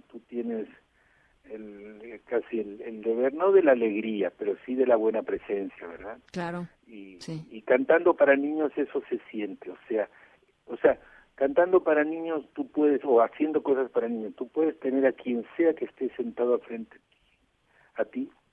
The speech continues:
Speaker 1: que, que su hijo se ríe, se sonríe, y ya es la persona que te debe a ti todo el oro del mundo.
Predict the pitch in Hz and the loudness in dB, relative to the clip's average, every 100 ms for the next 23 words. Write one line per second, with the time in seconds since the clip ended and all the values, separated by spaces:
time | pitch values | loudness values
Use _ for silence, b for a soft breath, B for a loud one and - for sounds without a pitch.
0 | _ _ _ _ _ _ 107 101 95 92 | _ _ _ _ _ _ -14 -12 -12 -14
1 | - 123 - - - 151 - 127 120 135 | -14 -12 -6 -6 -4 -6 0 0 0 0
2 | 131 123 - 107 - 120 117 127 143 147 | 2 0 -2 -10 -4 -4 -4 -4 -2 -4
3 | _ _ _ _ - 127 120 139 143 139 | _ _ _ _ -12 -10 0 2 2 2
4 | 123 120 - 139 139 - - 113 117 123 | 0 -2 -4 -4 -2 -4 -4 -2 0 2
5 | 127 110 - 143 - 131 123 107 110 101 | 4 2 0 -8 -4 -2 0 -2 -4 -4
6 | 92 90 92 - | -6 -12 -16 -18